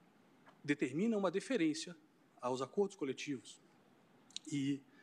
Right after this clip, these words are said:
isso é muito relevante, me parece, para a discussão, porque,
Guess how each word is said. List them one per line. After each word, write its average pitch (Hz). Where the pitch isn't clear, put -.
isso 170
é -
muito 165
relevante, 139
me 131
parece, 117
para -
a -
discussão, -
porque, 139